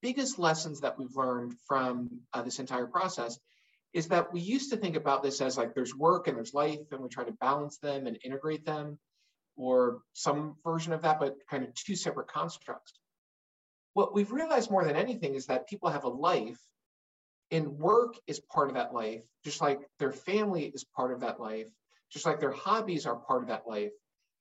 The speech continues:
And companies are shifting. So rather than managing the work-life experience of their employees, they want to help the life experience of their employees,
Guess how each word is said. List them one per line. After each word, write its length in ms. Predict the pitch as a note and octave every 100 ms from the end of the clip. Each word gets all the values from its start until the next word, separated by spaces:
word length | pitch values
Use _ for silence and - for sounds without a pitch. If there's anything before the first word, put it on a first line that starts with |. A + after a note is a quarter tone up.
| _ _ -
And 200 | E3+ D#3+
companies 560 | - D4 F4 E4 C#4+
are 160 | G#3 D3
shifting. 760 | - - B3 A#3+ - B2 A#2 - _ _ _ _
So 200 | - D#3+
rather 420 | D#3 E3+ G3+ C#4+
than 260 | C4 F#3
managing 720 | D#3+ D#3 D#3 D3 C#3+ C3+ C3+ - _ _ _ _
the 400 | C#3+ C3 B2 A#2+ - C#3+ C3
work-life 520 | D#3+ A3+ F3+ C3+ C3+
experience 500 | B2 - C3 A#2+ A#2
of 120 | A#2
their 120 | A#2
employees, 560 | A2 - A#2 G#2+ G#2+ - _ _ _ _ _ -
they 80 | D#3+
want 220 | - B3+
to 60 |
help 420 | A3 - F#3 - -
the 100 | C3+
life 440 | C3+ E3+ A3+ -
experience 560 | F3 - C#3+ B2+ A#2+ C3
of 100 | A#2+
their 100 | A#2
employees, 480 | A2 B2 A#2 A2+